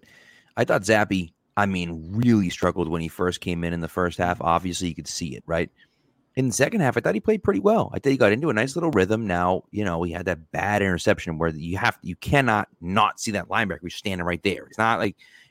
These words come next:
you know, I originally thought, and Zolak thought on the, on the broadcast too, that, you know, they had done, like, some sort of zone blitz and the D end had popped back. No,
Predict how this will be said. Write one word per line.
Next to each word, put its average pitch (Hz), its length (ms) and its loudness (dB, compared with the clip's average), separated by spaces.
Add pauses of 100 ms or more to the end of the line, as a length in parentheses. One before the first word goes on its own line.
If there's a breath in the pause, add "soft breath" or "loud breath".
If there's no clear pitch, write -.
you 156 60 -4
know, 120 60 4
I 123 140 6
originally 98 280 4
thought, 110 180 4
and 101 80 -4
Zolak 120 360 6
thought 101 220 6
on 101 100 4
the, 101 140 -4
on 95 100 -2
the 90 60 -6
broadcast 120 480 2
too, 170 180 4
that, 95 160 4 (460)
you 117 80 2
know, 107 100 6
they 95 140 2
had 95 100 2
done, 113 160 4
like, 107 180 -2
some 120 200 2
sort 110 160 2
of 90 80 2
zone 110 260 2
blitz 98 240 2
and 92 80 -8
the 87 60 -6
D 104 240 0
end 110 180 2
had 87 160 -8
popped 101 220 -2
back. 95 240 0
No, 170 180 0